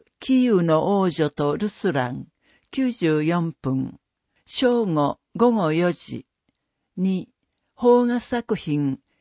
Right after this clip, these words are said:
世界は僕らに気づかない、百十二分。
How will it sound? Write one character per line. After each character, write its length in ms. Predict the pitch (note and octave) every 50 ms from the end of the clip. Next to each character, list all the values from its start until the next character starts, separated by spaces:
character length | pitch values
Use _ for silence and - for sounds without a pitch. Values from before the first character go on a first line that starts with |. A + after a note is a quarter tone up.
| _ _
世 240 | - - - C4 B3+
界 340 | - B3+ A#3+ A3 G3 F#3 E3+
は 220 | D#3 D3+ D#3 - -
僕 300 | E3 A3 A#3+ - - A#3+
ら 140 | A3 F3+ E3
に 160 | D#3+ D3+ C3+
気 160 | - - F3
づ 160 | E3 G3 G3+
か 200 | - G#3+ G3 F#3+
な 200 | F#3+ E3 C#3+ C3+
い、 200 | B2+ B2 - - _ _ _ _ _ _ _ _ _
百 280 | - F#3+ F#3 - - A#3+
十 320 | A3+ - A#3+ A#3 A#3 A3+
二 200 | G#3+ G#3+ G#3+ G#3
分。 460 | - - - C#3 C3+ C3 - - -